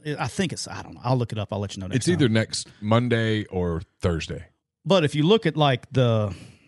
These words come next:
Speaker 1: state laws, this is interesting. There's, there's a website. I, I should have been a little more prepared for this one, but there's a website you can go to. It shows you kind of the colors of the state laws, you know, like green, yellow, and all this stuff.
Speaker 2: Mm-hmm.
Speaker 1: The Southeastern Conference footprint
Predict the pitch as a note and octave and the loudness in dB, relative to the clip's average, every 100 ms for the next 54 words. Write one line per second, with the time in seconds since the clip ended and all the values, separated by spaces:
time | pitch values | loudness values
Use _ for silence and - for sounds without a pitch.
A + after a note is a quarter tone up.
0 | - - E3 D3+ C3 A#2+ C3+ C#3 - - | -12 -2 0 2 2 2 2 -2 -6 -14
1 | _ _ _ - B2+ A#2 B2 A2 G2+ A2 | _ _ _ -2 -2 0 0 0 -4 -4
2 | A2+ A2 - C#3 A2+ A2 A#2 - A2+ G2+ | -2 -2 0 0 2 2 0 0 -2 -2
3 | A2 A2 - F#2+ G2 _ _ _ _ - | -2 -4 -6 -10 -14 _ _ _ _ -6
4 | G#2+ G2+ G2+ - - C3+ D3 C3 B2 A#2 | -4 -4 -6 -8 -6 0 2 2 0 0
5 | C3 B2 A#2+ F3 - A#2 A#2+ A2+ B2 G#2+ | 0 0 2 2 2 0 0 0 0 -2
6 | - C3 A2 - A#2+ A2 F2+ - B2+ A2+ | 0 0 0 -2 -2 -2 -6 -4 -2 -2
7 | G2 F#2+ - A#2 A2 G#2+ G#2+ G2+ A2 G2+ | -4 -8 -8 -8 -4 -2 0 0 -2 -2
8 | C3+ A#3+ C#3+ G#2+ G2 C3 C3+ F2+ F#2+ F2+ | -4 -2 0 0 -2 0 0 -2 -6 -6
9 | G#2 G#2+ - F2+ G2 A2 G2 G2+ G#2+ - | -6 -6 -8 -12 -4 -2 0 -2 -6 -16
10 | _ _ _ _ _ _ _ _ - B2 | _ _ _ _ _ _ _ _ -2 -2
11 | - F3 G#3 G3+ F#3 C3+ A#2 B2 C3+ - | 0 -2 -2 -2 -4 -4 -2 -2 -2 -4
12 | - - C#3 - D3+ E3 D#3+ | -10 -2 -2 0 -2 -2 -2